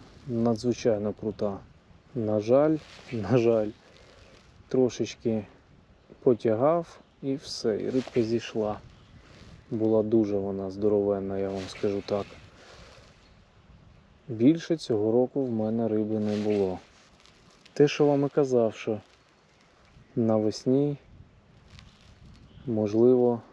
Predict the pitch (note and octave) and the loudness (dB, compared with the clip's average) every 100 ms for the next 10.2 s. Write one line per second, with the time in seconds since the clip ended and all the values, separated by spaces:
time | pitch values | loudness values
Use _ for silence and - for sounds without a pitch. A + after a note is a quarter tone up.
0 | - A2+ G#2 G#2+ G#2 A2+ B2 - A2 A#2 | -14 -10 -4 -2 0 2 0 -2 -4 -2
1 | C3+ B2+ A2+ G#2+ A2+ A2 G#2+ A#2 B2 B2 | -2 0 -2 0 -2 -2 -2 -2 0 -2
2 | - G#2+ G2+ A2+ A2 G#2 F#2+ F#2 - _ | -2 -8 -4 -2 0 0 -4 -8 -14 _
3 | _ _ _ _ _ _ _ _ _ _ | _ _ _ _ _ _ _ _ _ _
4 | _ _ _ _ _ _ _ _ _ _ | _ _ _ _ _ _ _ _ _ _
5 | _ _ _ _ _ _ _ _ _ _ | _ _ _ _ _ _ _ _ _ _
6 | _ _ _ - _ _ _ _ _ - | _ _ _ -20 _ _ _ _ _ -20
7 | _ - - - - B2 A#2 A2 G2+ A#2 | _ -20 -20 0 4 4 4 2 2 -2
8 | G#2 G#2+ G#2+ G#2+ - _ - B2 A2 A2+ | 0 0 0 -2 -6 _ 0 2 4 0
9 | G#2 A2 G2 A2 - A#2 A2 G#2 A2+ C3+ | -2 -4 -8 -10 -4 -4 -4 -2 2 2
10 | F#3 | 2